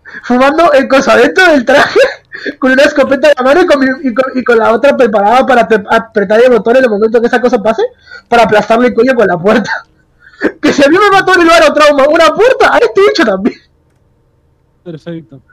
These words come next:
Speaker 2: El grandote te mira, te ve fumando y dice, "¿Eso es seguro, capitán?". Lo pregunta por el, <laughs> por el, por la radio.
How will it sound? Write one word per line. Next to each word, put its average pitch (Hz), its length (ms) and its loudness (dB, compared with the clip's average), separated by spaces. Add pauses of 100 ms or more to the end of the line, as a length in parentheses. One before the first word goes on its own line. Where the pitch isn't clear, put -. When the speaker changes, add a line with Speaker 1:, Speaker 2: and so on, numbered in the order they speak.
(1000)
Speaker 2:
El 170 460 -12
grandote 180 400 -12
te 175 200 -14
mira, 202 240 -10
te 175 120 -14
ve 202 100 -10
fumando 208 320 -14
y 208 40 -12
dice, 190 200 -18
"¿Eso - 220 -14
es 214 40 -14
seguro, 196 380 -12
capitán?". 185 540 -16 (340)
Lo 165 140 -14
pregunta 180 260 -10
por 160 140 -16
el, 156 420 -16 (220)
<laughs> - 80 -20
por - 100 -20 (140)
el, 185 200 -12
por 196 140 -16
la 185 200 -10
radio. 208 380 -8